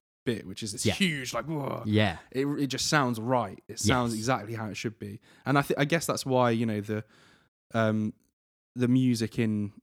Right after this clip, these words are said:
Speaker 1: the, like, seven remake
Speaker 2: Yeah.
Speaker 1: sounds just so right, because it's, and it's
Speaker 2: It
Speaker 1: one
Speaker 2: was
Speaker 1: of the,
Speaker 2: already
Speaker 1: it's one of the best
Speaker 2: intended
Speaker 1: bits
Speaker 2: to
Speaker 1: about
Speaker 2: be
Speaker 1: the
Speaker 2: that.
Speaker 1: remake. Yeah.
Speaker 2: Yeah, oh,
Speaker 1: It was
Speaker 2: a-,
Speaker 1: supposed to be
Speaker 2: absolutely.
Speaker 1: that
Speaker 2: I
Speaker 1: way.
Speaker 2: think the music in that game is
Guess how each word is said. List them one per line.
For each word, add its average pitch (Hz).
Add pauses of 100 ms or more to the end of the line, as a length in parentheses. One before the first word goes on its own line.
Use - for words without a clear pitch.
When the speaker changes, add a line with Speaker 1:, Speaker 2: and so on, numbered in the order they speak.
(180)
Speaker 1:
the, 107
like, 104
seven 113
remake 110
Speaker 2:
Yeah. 104 (260)
Speaker 1:
sounds 110
just -
so 107
right, 107
because 107
it's, -
and 120
it's 120
Speaker 2:
It 135
Speaker 1:
one 139
Speaker 2:
was 123
Speaker 1:
of 120
the, 131
Speaker 2:
already 127
Speaker 1:
it's 117
one 214
of 147
the -
best 135
Speaker 2:
intended 120 (100)
Speaker 1:
bits 113
Speaker 2:
to 127
Speaker 1:
about 131
Speaker 2:
be 127
Speaker 1:
the -
Speaker 2:
that. 80
Speaker 1:
remake. 73
Yeah. 123
Speaker 2:
Yeah, 156
oh, 127
Speaker 1:
It 123
was 123
Speaker 2:
a-, 151
Speaker 1:
supposed 156
to 117
be 131
Speaker 2:
absolutely. - (100)
Speaker 1:
that 95
Speaker 2:
I 95
Speaker 1:
way. 101
Speaker 2:
think 107
the 117
music 113
in 98
that 98
game 98
is 92